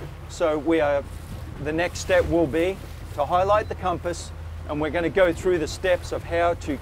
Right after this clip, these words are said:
calibrate the compass. You can see after I've highlighted the compass, I've opened up a launch page that gives me an option to configure or calibrate. In this case, we need to calibrate. Um, so that will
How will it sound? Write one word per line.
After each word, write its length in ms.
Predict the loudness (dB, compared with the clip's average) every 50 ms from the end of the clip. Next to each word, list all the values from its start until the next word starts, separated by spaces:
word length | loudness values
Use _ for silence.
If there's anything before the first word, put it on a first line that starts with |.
| -2
calibrate 480 | 0 2 2 2 2 2 2 0 0 -2
the 60 | -6
compass. 540 | -8 -6 -6 -6 -6 -6 -8 -10 -10 -12 -12 -12 -12 -12 -12 -12 -12 -12 -12 -14 -14 -12 -6 -6
You 80 | -4
can 160 | -4 -4 -6 -6
see 400 | -2 0 2 4 4 4 2 -2 -8 -12 -12 -12 -12 -12 -12 -12 -6 0 4
after 360 | 4 4 4 4 2 4 4
I've 200 | 4 4 2 2
highlighted 480 | 2 4 4 6 6 4 2 2 0 -4
the 60 | -6
compass, 420 | -6 -6 -6 -4 -4 -4 -2 0
I've 180 | 0 2 2 0
opened 320 | -2 -2 -4 -4 -4 0
up 160 | 0 0 0
a 60 | 0 -2
launch 440 | 0 0 0 -2 -2 -4 -8 -8 -4
page 320 | -2 0 0 0 -2 -4 -6 -8 -10 -8 -10 -10 -10 -10 -10 -8 -4
that 180 | -4 -4 0
gives 200 | 2 2 2 2
me 160 | 0 -2 -2
an 80 | 0 2
option 340 | 2 2 2 0 -6 -8 -6
to 160 | -4 -6 -6
configure 500 | -6 -6 -8 -6 -2 -2 0 0 2 2
or 120 | 0 0
calibrate. 560 | -2 -2 -2 0 0 0 -2 -2 -4 -4 -4 -6 -10 -10 -10 -6
In 160 | -4 -2 0 2
this 240 | 2 2 0 -2
case, 400 | -2 2 4 6 6 4 2 -2
we 260 | -4 0 2 2 2 2
need 220 | 2 0 0 -2
to 80 | -2 -2
calibrate. 580 | 0 2 4 4 4 6 6 6 6 4 2 -4 -8 -10 -10 -10 -10 -8 -8 -8 -8 -8 -10 -10 -10 -10 -12 -12 -12 -12 -10 -8
Um, 400 | -6 -4 -2 -2 -2 -2 -2 -4 -6 -6 -8 -8 -6
so 220 | 0 2 4 6
that 180 | 6 6 6 6
will 180 | 6 4 4